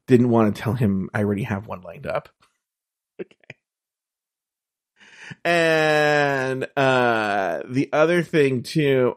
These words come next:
even though I've not talked to, to, uh, Nat Pat ninety about this at all. And then, um, the other thing was he thought, um, we might lose listeners because, and this is a valid concern, but I had an answer,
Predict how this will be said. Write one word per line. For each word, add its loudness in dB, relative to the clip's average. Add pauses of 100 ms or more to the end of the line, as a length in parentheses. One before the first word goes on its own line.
(100)
even 4
though 6
I've 4
not 2
talked 0
to, -2
to, -8
uh, -14
Nat -6
Pat -10
ninety -20
about -20
this -20
at -12
all. -16 (540)
And 2
then, 2
um, -2 (1080)
the -8
other 4
thing 0
was 2 (400)
he -2
thought, 2 (140)
um, 2 (320)
we 4
might 4
lose 2
listeners -2
because, 0 (800)
and 0
this 6
is -2
a 2
valid 4
concern, 2
but 4
I 2
had 0
an -4
answer, -4